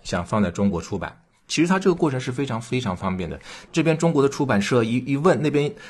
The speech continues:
美国是哪一家出版社，好，是这个A B C出版社，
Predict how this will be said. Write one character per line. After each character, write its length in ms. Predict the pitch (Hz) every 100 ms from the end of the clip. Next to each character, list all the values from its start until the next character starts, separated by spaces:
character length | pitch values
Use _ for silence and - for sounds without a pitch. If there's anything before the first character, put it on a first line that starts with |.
| -
美 160 | 107
国 100 | 98
是 140 | 131 143
哪 80 | 98
一 80 |
家 160 | 78 113
出 160 | 117 110
版 160 | 80
社， 200 | - 107 -
好， 220 | 104 101
是 180 | - 104
这 180 | 110 107
个 80 | 98
A 80 |
B 120 | 107 101
C 180 | 101
出 160 | 95 104
版 160 | 87 78
社， 280 | 92 -